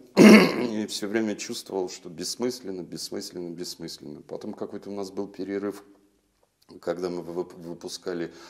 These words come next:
спектакль «Ах, эти звезды». И за этот момент я что-то переосмыслил, я, я, я что-то понял. Я, я, я вдруг еще, м, стал прислушиваться к себе и стал понимать, что режиссура —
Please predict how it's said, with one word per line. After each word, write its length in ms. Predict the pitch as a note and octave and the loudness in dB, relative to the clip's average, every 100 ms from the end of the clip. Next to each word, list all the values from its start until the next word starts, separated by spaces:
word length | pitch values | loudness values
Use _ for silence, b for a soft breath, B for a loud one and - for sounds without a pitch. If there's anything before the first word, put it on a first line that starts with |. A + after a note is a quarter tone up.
| B B B B B B | B B B B B B
спектакль 600 | - - F#2 - F#2+ - E2 | -14 -12 -12 -2 -2 -2 -4
«Ах, 220 | F#2 F#2 | -2 -2
эти 160 | - F2 | -8 -12
звезды». 680 | F2 G#2 E3 E3 C#3 D3 D3 B B B B B _ - | -10 -6 -4 -4 -4 -6 -6 B B B B B _ -10
И 140 | A2+ | -6
за 240 | A2 G#2 C3 | -4 2 2
этот 240 | A#2+ G#2+ | 2 -2
момент 360 | A#2+ B2+ C3 A#2 | -2 0 0 -2
я 120 | A#2 | -4
что-то 220 | - A2+ | -4 -8
переосмыслил, 960 | - A#2 A#2+ A#2 - A#2 G#2 - E2+ F2 | -6 0 2 2 0 -2 -4 -6 -8 -8
я, 140 | G2 | -8
я, 260 | G2 G2+ G2 | -8 -8 -6
я 160 | F#2 | -6
что-то 380 | G#2+ - A2 A2+ | -8 -10 -12 -12
понял. 420 | - A2+ G#2+ F#2+ | -6 -2 0 0
Я, 140 | F#2 G2 | 0 0
я, 260 | G2 G2+ | -4 -6
я 300 | G2 G#2 G#2+ | -6 -4 -4
вдруг 360 | G2+ A2 A2+ - | -4 -4 -6 -8
еще, 540 | G#2+ - - A2+ G#2+ - | -12 -10 -6 -4 -4 -6
м, 1120 | G2+ G2 F2+ D2+ D2 D2+ E2+ F2+ G#2 G#2+ G#2 G#2 | -14 -14 -14 -14 -16 -18 -16 -16 -12 -12 -12 -10
стал 300 | - G#2+ G2+ | -4 -4 -4
прислушиваться 840 | - G#2+ - G#2+ - G2 G2 G2+ | -6 -8 -8 -8 -6 -8 -8 -10
к 80 | - | -8
себе 460 | - G#2+ A2 C#3+ A2+ | -8 -8 -8 -6 -6
и 40 | |
стал 300 | - A2+ G#2+ | -6 -6 -6
понимать, 500 | - A2 A#2 B2 A2 | -8 -6 -4 -4 -6
что 540 | - - G#2 G#2 G2+ G2 | -12 -8 -6 -4 -6 -6
режиссура — 800 | F#2+ G#2 G#2 G#2+ - B2+ C#3 | -6 -6 -10 -12 -12 -8 -4